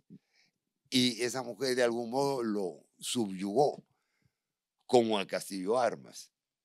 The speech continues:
Y parece que no es una, no es una miss. Y es una señora ya ahora, imagínense, cuando él la conoció era una persona de mucha edad.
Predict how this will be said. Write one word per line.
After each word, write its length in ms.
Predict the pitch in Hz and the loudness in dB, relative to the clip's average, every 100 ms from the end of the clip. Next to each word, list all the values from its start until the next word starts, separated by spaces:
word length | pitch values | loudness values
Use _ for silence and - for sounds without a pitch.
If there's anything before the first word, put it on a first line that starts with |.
| _ - | _ -14
Y 100 | 90 | -2
parece 360 | 104 117 139 | 0 2 0
que 100 | 117 | -2
no 220 | 110 117 131 | -4 -4 -4
es 160 | 123 | -6
una, 520 | 123 107 101 92 78 76 | -6 -4 -4 -4 -8 -10
no 180 | 90 120 | -6 -6
es 100 | 120 | -4
una 200 | 101 95 | -6 -4
miss. 340 | 123 - - _ _ - - | -4 -6 -12 _ _ -20 -6
Y 120 | 98 | 2
es 60 | 113 | 2
una 220 | 156 117 | 2 0
señora 380 | 98 98 107 104 | -2 -4 -2 0
ya 360 | 101 101 90 71 | 2 2 0 -6
ahora, 400 | 82 95 117 101 80 58 | -4 0 2 2 0 -8
imagínense, 760 | 76 71 104 92 90 85 73 _ _ _ - | -14 -12 -8 -8 -6 -8 -10 _ _ _ -8
cuando 260 | 87 92 | -4 0
él 60 | 104 | 2
la 100 | 104 | 0
conoció 380 | 95 92 85 117 | -2 -6 -8 -8
era 100 | 117 | -8
una 160 | 92 | -8
persona 400 | 78 71 92 90 | -10 -12 -10 -6
de 120 | 90 | -6
mucha 260 | 90 - 98 | -6 -6 -4
edad. 240 | 95 98 | -2 -4